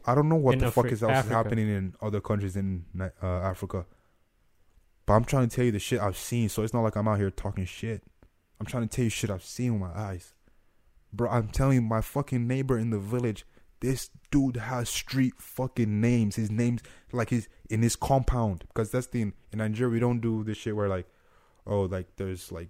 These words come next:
Speaker 1: you can just walk on someone's lawn. Like, we have walls and shit.
Speaker 2: Hmm.
Speaker 1: So, like, we call it compounds and shit. Bro, I'm telling, like,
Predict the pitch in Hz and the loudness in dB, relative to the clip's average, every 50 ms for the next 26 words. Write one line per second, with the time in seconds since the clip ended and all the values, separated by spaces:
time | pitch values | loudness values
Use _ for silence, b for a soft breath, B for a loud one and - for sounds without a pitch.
0 | - _ - 101 92 - 98 92 95 90 - 92 92 90 - - 92 - - 92 | -14 _ -14 -12 -10 -8 -8 -6 -6 -6 -4 -4 -4 -4 -6 -6 -10 -8 -8 -8
1 | 92 87 87 92 90 87 85 85 82 87 90 - - 101 98 98 95 92 90 90 | -8 -6 -6 -6 -6 -6 -8 -8 -10 -12 -12 -8 -6 -4 -4 -4 -4 -6 -6 -8
2 | 90 92 92 92 92 87 - - 87 82 - - 92 - - - - 131 131 127 | -6 -6 -6 -6 -8 -10 -10 -14 -16 -16 -16 -16 -18 -18 -8 -2 0 2 4 4
3 | 120 117 101 101 98 98 95 - - - - 104 98 - - 117 110 104 - - | 2 2 2 2 0 0 -2 -4 -10 -12 -10 -10 -8 -4 -2 -2 -2 -2 -2 -2
4 | - 110 107 104 - 101 95 90 87 82 - - - - 92 87 - - - 92 | -2 0 0 0 0 -2 -2 -2 -6 -8 -12 -16 -14 -12 -12 -10 -8 -6 -6 -6
5 | 87 98 - - - - _ - - - - - - - - - - - - 123 | -6 -8 -14 -20 -20 -20 _ -20 -20 -20 -20 -20 -20 -20 -20 -20 -16 -6 0 2
6 | 120 113 104 120 117 - - - 127 123 120 - - - - 117 98 - | 2 2 2 0 -2 -2 -2 0 2 2 0 -2 -4 -4 -4 -4 -4 -4